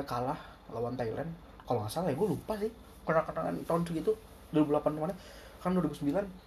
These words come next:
Berarti sepuluh tahun yang lalu, gila ya. Udah lama juga. Dan treble winner, ya, Barcelona treble winner.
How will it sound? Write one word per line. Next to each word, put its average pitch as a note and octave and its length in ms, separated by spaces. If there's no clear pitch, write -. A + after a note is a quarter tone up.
Berarti F3+ 160
sepuluh G#3+ 160
tahun C#3 240
yang A#2+ 80
lalu, F#3 320
gila A2+ 400
ya. E3+ 160
Udah F3+ 160
lama G#3 160
juga. C#4 320
Dan E3+ 160
treble D#3 320
winner, G#3 320
ya, A3 400
Barcelona B2 400
treble B2+ 160
winner. E3 320